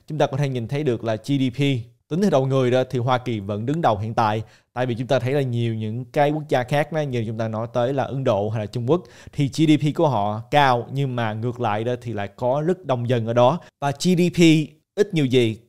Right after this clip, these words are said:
cũng có thể cho các bạn thấy được là cái, ờ, lực tài chính của nhiều quốc gia này là như thế nào. Thì nếu như mà Hoa Kỳ đó, G D P tính theo đầu người vẫn cao, có nghĩa là từng người ở Hoa Kỳ thì vẫn có cái khả năng tài chính rất là cao.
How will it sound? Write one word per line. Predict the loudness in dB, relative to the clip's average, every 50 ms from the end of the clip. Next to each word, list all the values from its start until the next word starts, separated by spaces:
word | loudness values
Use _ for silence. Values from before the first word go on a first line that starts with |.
| _
cũng | _ -8 -6 -6 -6 -8 -8
có | -4 -4 -2
thể | -2 -2
cho | -2 2 2 2 2
các | 2 0
bạn | -2 -2 -2
thấy | -4 -4 -4
được | -4 -4 -4 -4
là | -4 -4 -4
cái, | -4 -2 -2 0 0 0
ờ, | 0 0 -2
lực | -2 -2 -2 -2 -2 -4 -8 -16 -20 -20 -20 _ _ _ _
tài | -2 -2 -2 -2
chính | -2 -2 -2 -2 -4 -6 -6 -8
của | -6
nhiều | -4 -4 -2
quốc | -2 -2 0
gia | 0 0 0
này | 0 -2 -4
là | -4
như | -6 -6
thế | -6 -4 -2
nào. | 0 0 0 -2 -4 -6 -12 -20 -10 -6
Thì | -4 -2
nếu | 2 2 2 2
như | 4 2 2 2
mà | 2 0
Hoa | 0 0 0 -2
Kỳ | 0 0 0 0 0 0
đó, | 0 0 -2
G | -2 -4
D | -4 -2 -2 -2 -4 -4
P | -4 -6 -4 -4
tính | -4 -4
theo | -2 -2
đầu | -2 -2
người | -2 -4 -4
vẫn | -4 -6 -6 -2
cao, | 0 0 0 0 0
có | -2 -4
nghĩa | -6 -4 -4 -2
là | 0 0 0 -2
từng | -2 -2 -4 -2 -2 -2
người | -2 -2 0 -2
ở | -2
Hoa | -2 -2 -4
Kỳ | -4 -6 -8 -10 -10 -10 -12 -10
thì | -10 -8 -8
vẫn | -8 -6 -6 -6 -6 -6 -8
có | -2 0 2 2 2 2
cái | -2 -6
khả | -8 -8
năng | -6 -6 -6
tài | -8 -8
chính | -8 -8 -6 -4
rất | -2 -2
là | -2 -2
cao. | 0 2 2 4 2 2 -2